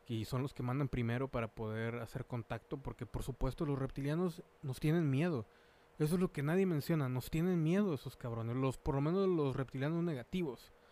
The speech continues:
Nos tienen miedo, sí, son, tienen muchas cosas más fuertes que nosotros, nos pueden asustar, s-, miden dos metros o con lo que quieran y están mamados,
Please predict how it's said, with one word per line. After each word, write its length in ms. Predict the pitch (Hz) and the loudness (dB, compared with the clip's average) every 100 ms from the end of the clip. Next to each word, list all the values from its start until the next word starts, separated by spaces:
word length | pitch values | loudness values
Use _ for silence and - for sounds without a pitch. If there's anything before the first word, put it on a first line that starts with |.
| - - - - | -20 -20 -10 -6
Nos 120 | - | 0
tienen 240 | 170 175 | 2 4
miedo, 240 | 175 143 117 | 4 2 0
sí, 180 | 170 | 0
son, 460 | - 143 131 170 185 - | 2 2 0 -4 -10 -2
tienen 340 | 139 139 127 | 0 2 2
muchas 460 | 123 127 165 190 - | 0 0 0 -2 -6
cosas 240 | 180 175 | -4 0
más 180 | 170 151 | 0 -2
fuertes 340 | - 156 - | -4 -4 -6
que 120 | - 143 | -8 -6
nosotros, 520 | 123 160 156 165 143 | -2 -4 -2 -4 -4
nos 140 | 127 | -8
pueden 300 | - 147 156 | -6 -4 -4
asustar, 420 | 139 131 - 143 | -4 -8 -8 -8
s-, 160 | 147 - | -8 -8
miden 400 | 127 131 135 120 | -4 -2 -2 -2
dos 240 | 120 127 | -2 -2
metros 480 | 120 120 120 127 - | -4 -6 -6 -10 -10
o 100 | 113 | -12
con 140 | - 107 | -10 -10
lo 100 | 104 | -10
que 120 | 107 | -12
quieran 440 | - 135 135 131 | -6 -4 -2 -4
y 60 | 113 | -6
están 220 | - 123 | -10 -10
mamados, 640 | 127 113 110 113 127 165 | -8 -8 -8 -6 -6 -10